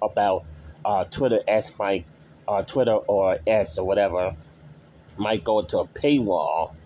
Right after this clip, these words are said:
and so I might have to wind up only having Facebook and try not to get into Facebook jail again,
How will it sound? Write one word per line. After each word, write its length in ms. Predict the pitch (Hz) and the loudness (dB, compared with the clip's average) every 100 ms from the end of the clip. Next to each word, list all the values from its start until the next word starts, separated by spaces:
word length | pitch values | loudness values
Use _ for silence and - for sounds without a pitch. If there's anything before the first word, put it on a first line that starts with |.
| - - - - | -20 -20 -18 -4
and 640 | 104 101 98 95 92 87 - - - | 0 2 2 0 0 -4 -8 -20 -20
so 560 | - - 104 95 90 82 - | -12 0 2 4 2 0 -4
I 60 | 101 | -2
might 220 | 107 101 | 0 2
have 160 | 95 | 0
to 60 | 101 | -2
wind 220 | 101 101 | -2 0
up 100 | 92 - | -2 -2
only 220 | 98 208 | -2 0
having 320 | 98 95 85 - - | -2 -2 -4 -8 0
Facebook 680 | 147 156 - 80 73 78 - - - - - - - - - | 0 0 -4 -4 -2 -4 -8 -20 -20 -20 -20 -20 -20 -20 -8
and 220 | 107 107 98 | -2 -2 -2
try 220 | 117 113 | -2 0
not 180 | 98 85 | 0 -2
to 80 | 90 | -2
get 160 | 104 | -2
into 120 | 98 | -2
Facebook 520 | 85 - 151 - 98 - | -2 0 0 0 -4 -2
jail 220 | 92 85 | -2 -2
again, 540 | 78 85 82 82 95 | -4 -6 -6 -4 -6